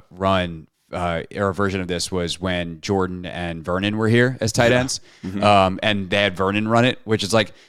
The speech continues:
Speaker 1: oh yeah, when your backup right tight end runs a four four, like, that's the best of both worlds. You
Speaker 2: Right.
Speaker 1: think he's just, like, coming across as a sneaky blocker, and then he takes off up the sideline. Um, and they hit Vernon for a touchdown for it, uh, back in, like, twenty sixteen or whatever.
Speaker 2: Yeah.
Speaker 1: Anyway,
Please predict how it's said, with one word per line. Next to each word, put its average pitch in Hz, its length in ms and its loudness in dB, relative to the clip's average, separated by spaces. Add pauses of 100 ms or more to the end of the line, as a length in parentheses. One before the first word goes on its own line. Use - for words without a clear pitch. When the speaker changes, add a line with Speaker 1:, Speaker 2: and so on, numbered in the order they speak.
(120)
Speaker 1:
oh 131 160 8
yeah, 123 240 4
when 110 120 0
your 117 100 0
backup 120 340 2
right 117 200 4
tight 113 200 0
end 110 200 0
runs 107 180 0
a 98 60 -4
four 117 260 2
four, 113 380 4
like, 104 160 4
that's 117 180 2
the 117 100 -2
best 110 260 2
of 104 60 -4
both 101 200 2
worlds. 104 320 4
You 101 80 4
Speaker 2:
Right. 107 60 0
Speaker 1:
think 117 180 2
he's 110 120 0
just, 110 220 0
like, 107 180 2
coming 113 260 0
across 107 420 4
as 95 100 -4
a 95 60 -2
sneaky 107 360 -2
blocker, 110 460 4
and 98 120 0
then 101 80 0
he 95 80 -2
takes 107 360 -2
off 104 260 4
up 104 120 -4
the 98 100 -6
sideline. 92 540 0 (440)
Um, 90 320 4
and 92 80 -2
they 101 60 4
hit 104 140 2
Vernon 98 260 0
for 92 160 -2
a 90 40 -2
touchdown 87 420 -2
for 87 280 -2
it, 85 140 -6
uh, 85 180 -6
back 87 240 0
in, 95 60 -6
like, 85 240 -10
twenty 92 260 -10
sixteen 92 440 -8
or 78 80 -10
whatever. 80 340 -8 (380)
Speaker 2:
Yeah. - 40 2
Speaker 1:
Anyway, 90 440 2